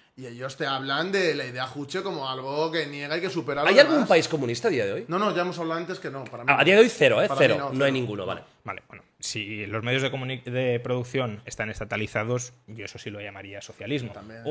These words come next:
Speaker 3: un,
Speaker 1: la
Speaker 3: un
Speaker 1: Italia fascista.
Speaker 3: No, la
Speaker 1: También,
Speaker 3: Ital-
Speaker 1: te-, también
Speaker 3: eh,
Speaker 1: querían
Speaker 3: eh.
Speaker 1: socializar cosas, pero no es socializar, es nacionalizar. Porque es esa burguesía estatal la que se lo queda, no está socializada, no es de todo el mundo.
Speaker 2: ¿Estás de acuerdo con eso?
Speaker 3: Bueno, tiene, tiene en parte su punto. Es decir,
Speaker 2: Ujú.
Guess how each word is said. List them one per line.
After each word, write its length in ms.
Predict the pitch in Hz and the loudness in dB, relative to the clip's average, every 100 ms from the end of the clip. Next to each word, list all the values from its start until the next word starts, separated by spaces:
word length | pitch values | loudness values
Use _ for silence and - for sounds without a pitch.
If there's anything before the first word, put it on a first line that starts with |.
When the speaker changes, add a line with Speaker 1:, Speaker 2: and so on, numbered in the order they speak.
| 156 | -6
Speaker 3:
un, 120 | 175 | -6
Speaker 1:
la 60 | 131 | -6
Speaker 3:
un 60 | |
Speaker 1:
Italia 180 | 175 123 | -8 -10
fascista. 380 | 120 120 131 - 113 _ _ _ _ _ _ _ _ _ _ | -14 -18 -20 -20 _ _ _ _ _ _ _ _ _ _ _
Speaker 3:
No, 100 | 92 | -20
la 80 | 92 | -14
Speaker 1:
También, 300 | 131 131 113 | -8 -6 -4
Speaker 3:
Ital- 40 | |
Speaker 1:
te-, 160 | 151 139 | -6 -8
también 220 | 143 139 | -8 -8
Speaker 3:
eh, 40 | |
Speaker 1:
querían 160 | 139 139 | -6 -6
Speaker 3:
eh. 40 | |
Speaker 1:
socializar 460 | 139 139 135 139 139 | -6 -8 -8 -6 -6
cosas, 220 | 156 170 | -6 -4
pero 140 | 175 151 | -4 -4
no 80 | |
es 60 | 156 | -6
socializar, 480 | 165 147 127 156 147 | -6 -6 -4 -2 -2
es 100 | 151 | -4
nacionalizar. 760 | 160 160 139 127 123 151 139 - - _ | -6 -6 -6 -6 -4 -2 -2 -6 -20 _
Porque 280 | 131 123 147 | -14 -6 -6
es 180 | - - | -6 -8
esa 180 | 156 156 | -4 -2
burguesía 400 | 156 147 143 143 | -2 -2 -2 -2
estatal 360 | 151 135 156 | -2 -2 -2
la 100 | 165 | -2
que 80 | 151 | -4
se 100 | 127 | -8
lo 100 | 120 | -6
queda, 220 | 151 135 | -4 -4
no 80 | 123 | -6
está 140 | 135 135 | -10 -12
socializada, 460 | 131 120 110 139 | -12 -12 -8 -6
no 80 | 131 | -6
es 40 | 131 | -10
de 60 | |
todo 120 | 123 | -12
el 60 | 117 | -14
mundo. 120 | 123 | -8
Speaker 2:
¿Estás 160 | 120 147 | -2 0
de 20 | |
acuerdo 220 | 127 160 | 0 0
con 100 | 127 | 0
eso? 240 | 139 208 - - - - - - | -2 -6 -12 -18 -20 -20 -20 -8
Speaker 3:
Bueno, 240 | - 156 - - | 0 0 -2 0
tiene, 560 | 151 151 143 127 120 - | 4 4 4 0 -4 -2
tiene 140 | 139 | -2
en 60 | 131 | 0
parte 200 | 127 110 | -2 -4
su 140 | - | -8
punto. 260 | 120 147 101 | -6 -6 -6
Es 80 | 104 | -8
decir, 280 | 107 113 | -8 -8
Speaker 2:
Ujú. 140 | 101 | -8